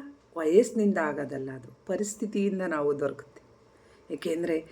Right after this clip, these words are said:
ನಾವು ಬದುಕಿನ ಜನನದಿಂದ ಗೋರಿಯವರೆಗೂ ಕೂಡ ಈ ಪಾಠವನ್ನ ಕಲಿತಾ ಹೋಗ್ತೀವಿ. ಇಂಥ ಅನುಭವಗಳು ನಮಗೆ ಅನೇಕ, ಅನೇಕ ಪಾಠ ಕಲಿತು, ಹೌದು ಹೀಗಿರ್ಬಾರ್ದು, ಹೀಗಿರ್ಬಾರ್ದು ಅಂತ ಪ್ರತಿ ಕ್ಷಣ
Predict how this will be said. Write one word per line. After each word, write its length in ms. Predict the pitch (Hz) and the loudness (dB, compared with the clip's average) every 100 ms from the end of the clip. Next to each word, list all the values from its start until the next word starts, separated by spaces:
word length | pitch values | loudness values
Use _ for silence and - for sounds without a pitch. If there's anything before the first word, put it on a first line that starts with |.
| - - - - | -20 -20 -20 -12
ನಾವು 180 | 190 - - | -10 -6 -4
ಬದುಕಿನ 480 | 185 208 - 214 214 214 240 247 - - - 185 | -2 -2 4 6 6 2 0 -6 -10 -20 -18 -4
ಜನನದಿಂದ 680 | 170 165 160 151 156 165 180 | 0 2 4 2 0 0 0
ಗೋರಿಯವರೆಗೂ 840 | 156 147 156 180 185 170 156 160 175 | -2 0 0 2 2 2 0 0 -2
ಕೂಡ 220 | 170 156 | 0 0
ಈ 260 | 151 147 147 | 2 0 -2
ಪಾಠವನ್ನ 520 | 143 143 143 143 147 139 | -4 -4 -4 -6 -6 -6
ಕಲಿತಾ 400 | - 143 143 156 | -6 -6 -4 -2
ಹೋಗ್ತೀವಿ. 640 | 156 143 - 143 139 139 - - - - | -2 -2 -2 -4 -2 -6 -10 -20 -16 -4
ಇಂಥ 260 | 170 147 | -4 0
ಅನುಭವಗಳು 800 | 160 151 156 180 208 202 196 196 | -2 0 -2 4 6 6 4 2
ನಮಗೆ 400 | 175 170 160 160 | 0 -4 -4 -4
ಅನೇಕ, 680 | 139 147 170 202 220 240 240 208 | -4 -4 -2 0 2 0 0 -2
ಅನೇಕ 400 | 175 185 214 233 | -2 -2 -2 -2
ಪಾಠ 340 | 220 196 175 175 | -4 -2 -2 -4
ಕಲಿತು, 580 | 165 175 160 160 170 175 - - - 185 | -4 -2 -4 -4 -8 -10 -14 -20 -4 -2
ಹೌದು 400 | 151 156 139 143 | 0 0 -2 -6
ಹೀಗಿರ್ಬಾರ್ದು, 680 | 139 180 185 185 185 180 175 | -6 2 4 4 2 0 -2
ಹೀಗಿರ್ಬಾರ್ದು 500 | 165 202 208 214 214 | 4 6 6 2 0
ಅಂತ 160 | 208 | -4
ಪ್ರತಿ 260 | 220 233 339 | -2 0 0
ಕ್ಷಣ 260 | - 254 | 0 -2